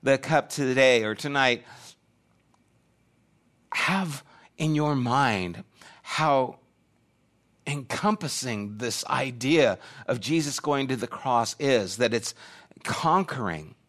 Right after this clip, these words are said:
death and sin, that it is victorious in these ways, that it is a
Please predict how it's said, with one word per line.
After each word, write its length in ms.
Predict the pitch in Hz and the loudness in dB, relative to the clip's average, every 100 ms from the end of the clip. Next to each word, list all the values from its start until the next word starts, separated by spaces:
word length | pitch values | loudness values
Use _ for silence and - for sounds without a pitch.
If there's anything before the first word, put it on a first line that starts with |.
| _ _ _ _ 117 | _ _ _ _ -8
death 540 | 120 160 123 - - - _ _ _ _ _ _ | 2 4 2 -4 -16 -20 _ _ _ _ _ _
and 140 | 110 | -6
sin, 640 | - - 135 139 82 85 - _ _ _ _ _ _ _ _ _ _ _ | -4 -2 0 0 -2 -10 -20 _ _ _ _ _ _ _ _ _ _ _
that 540 | - 71 113 131 127 123 | -20 -16 -2 2 2 2
it 180 | - 127 | -2 2
is 300 | 127 113 110 | 2 2 -2
victorious 1300 | 123 113 127 - - - 170 220 214 113 85 - - - | -8 -6 -6 -6 -10 -10 -8 -6 -2 -2 -4 -6 -10 -6
in 200 | 131 123 | -6 -2
these 220 | 120 110 | -2 0
ways, 420 | 117 110 95 95 | 4 4 2 -2
that 160 | 123 123 | 0 2
it 160 | 143 | 4
is 220 | 147 131 - - - - | 4 2 -4 -14 -16 -2
a 280 | 131 117 | 2 2